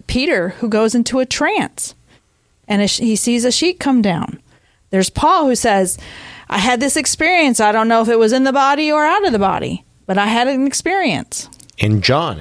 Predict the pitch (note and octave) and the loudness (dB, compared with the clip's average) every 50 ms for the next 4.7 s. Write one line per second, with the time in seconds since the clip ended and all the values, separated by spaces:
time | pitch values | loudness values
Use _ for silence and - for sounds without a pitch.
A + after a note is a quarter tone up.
0 | - - C3 A#2 A2 G#2 G2 G2 F#2 G2+ A#2 A#2+ B2+ C3+ C3+ C3 - D3 C3+ B2+ | -6 -2 0 0 0 0 -2 -4 -2 -2 -2 0 2 2 2 2 2 0 -2 0
1 | - C#3+ C#3 C3+ C3+ C#3 D#3+ E3+ B2+ E2 D#2 - - - - - - - - A#2 | 0 0 2 2 2 2 2 0 0 -2 -4 -10 -14 -20 -20 -20 -12 -2 0 0
2 | - - B2+ A#2 G#2 G2 - - B2 A#2+ A2+ B2 B2+ B2 A#2+ A#2+ A#2+ A2 G#2+ A#2+ | 2 2 2 2 2 0 -2 -2 0 0 2 2 2 2 2 2 2 2 2 0
3 | G2+ E2+ B2+ C3 D3+ D#3+ - C3 B2 - - C3+ D#3+ F3 - - C#3+ C3 B2+ B2 | 0 0 0 2 2 2 2 0 0 -2 -2 -2 -2 -4 -4 -2 0 0 0 0
4 | - - D#3 F#3 G3+ G3+ - - A2+ G2+ F#2+ F#2+ - | -2 0 0 0 0 0 -2 -2 -2 -2 -2 -6 -8